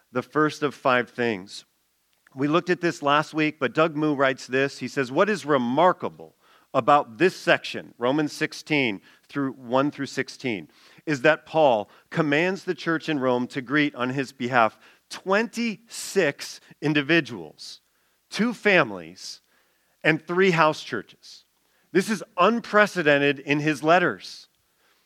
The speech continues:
This is a super long conclusion, benediction, greeting, whatever you want to call this last chapter.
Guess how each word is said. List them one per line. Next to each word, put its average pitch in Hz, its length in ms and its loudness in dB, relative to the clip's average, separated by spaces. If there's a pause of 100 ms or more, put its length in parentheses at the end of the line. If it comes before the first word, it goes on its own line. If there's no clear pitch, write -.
(140)
This 175 220 0
is 196 120 0
a 165 140 2
super - 920 -4
long 151 520 2 (840)
conclusion, 175 880 0 (100)
benediction, 165 760 0
greeting, 135 680 0 (220)
whatever 165 400 2
you 196 160 2
want 180 140 4
to 170 60 -2
call 196 360 2
this 175 240 -2
last 151 280 2
chapter. 185 540 0